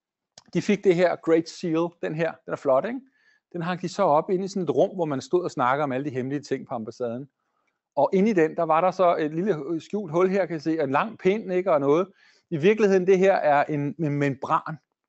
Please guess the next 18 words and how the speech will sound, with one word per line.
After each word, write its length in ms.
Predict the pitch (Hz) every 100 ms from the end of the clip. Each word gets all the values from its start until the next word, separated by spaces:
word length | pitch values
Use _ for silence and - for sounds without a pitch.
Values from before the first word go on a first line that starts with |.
| _ _ _
som 200 | - 147
når 200 | 135 143
man 200 | 135 123
taler, 380 | - 196 202 196 - -
så 120 | -
flytter 260 | - 165 147
man 160 | 120
luft, 260 | 117 147 - - _ _ -
og 60 | 135
membranen 540 | 123 135 147 156 117
vibrerer. 460 | 127 - 143 135 135 _ _ _
Og 100 | 131
den 140 | 175 175
sad 220 | 190 190
på 80 | 175
en 80 |
lille 160 | 160 226
minispole, 920 | 180 196 240 240 - 143 117 120